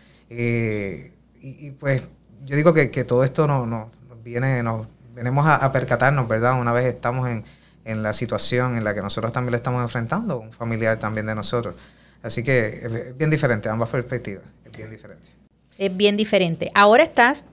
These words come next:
Speaker 2: tras que adquiriste una, una discapacidad, ahora es par-, eres parte de la población, también en tu lugar de trabajo hay muchas personas a tu alrededor que tienen una discapacidad. Compárame un poquito, ¿verdad? Si pue-, si pudieras hacer una comparativa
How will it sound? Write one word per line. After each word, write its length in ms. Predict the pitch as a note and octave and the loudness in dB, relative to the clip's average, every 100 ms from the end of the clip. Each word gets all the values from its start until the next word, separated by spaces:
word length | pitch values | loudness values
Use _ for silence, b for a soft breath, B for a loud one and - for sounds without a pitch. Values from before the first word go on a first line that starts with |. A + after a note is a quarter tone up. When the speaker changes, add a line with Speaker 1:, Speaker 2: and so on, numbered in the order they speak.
| - - | -20 -4
Speaker 2:
tras 180 | - F3+ | 2 4
que 100 | - | 4
adquiriste 560 | F3 - F#3 E3+ F3+ B3 | -2 2 2 2 6 6
una, 420 | B3+ B3+ B3+ B3 | 6 4 4 4
una 160 | A#3+ A3+ | 4 4
discapacidad, 800 | A#3 - A#3+ A#3+ C4+ A#3 F3+ - | 4 4 4 4 6 6 6 6
ahora 200 | F3 E3 | 4 4
es 60 | E3+ | 4
par-, 260 | F3 F3 - | 4 4 4
eres 220 | F3 F3+ | 4 4
parte 320 | - F3+ F3+ | 6 6 6
de 140 | G3 G3 | 6 8
la 120 | G3 | 6
población, 680 | G3+ G3+ G#3 - F3+ E3+ F#3+ - | 6 4 4 4 2 0 -6 0
también 920 | - F3+ E3+ E3+ F3 G#3+ B3+ A3 G#3 G3 | 4 6 6 4 4 4 2 0 0 -2
en 200 | F3+ F3 | -2 -2
tu 140 | E3+ | 0
lugar 240 | E3 D#3+ D#3+ | 2 2 4
de 120 | F#3+ | 4
trabajo 600 | G3 G#3 A3+ A#3 G3 F#3 B B B - | 6 8 8 8 6 6 B B B 0
hay 180 | F#3 F#3+ | 4 6
muchas 360 | F#3 G#3+ C#4+ | 4 4 6
personas 480 | A#3+ G#3+ G#3+ G3+ A3+ | 6 4 4 4 6
a 120 | G#3 | 6
tu 80 | F#3 | 6
alrededor 600 | F3 F3 D#3+ D#3 F3 A#3 | 6 6 6 6 6 6
que 100 | G#3 | 2
tienen 300 | F3+ E3 F3 | -2 -2 -2
una 160 | F#3 F3+ | 2 2
discapacidad. 720 | F3+ F3+ E3+ D#3 E3 D3 - b b b b b b _ | 2 2 2 0 0 -4 -6 b b b b b b _
Compárame 640 | - A#3 A3+ B3 C#4 D#4 D4 | 4 4 8 8 8 6 6
un 140 | C#4+ | 6
poquito, 560 | C#4 B3+ C4 C4 G#3 G3 | 8 6 6 2 6 8
¿verdad? 320 | F#3 F3 G3 | 8 8 6
Si 140 | A3 G3+ | 4 0
pue-, 320 | F3+ F3+ F3+ | 4 4 4
si 160 | - F3+ | -2 -4
pudieras 480 | F3+ E3 G#3+ B3+ | 0 4 6 6
hacer 300 | A3 G3 F#3+ F#3+ | 4 4 4 4
una 160 | G#3 | 2
comparativa 880 | G#3 G#3+ G#3 G3+ F3+ E3+ E3 E3+ | 4 4 6 6 4 4 6 4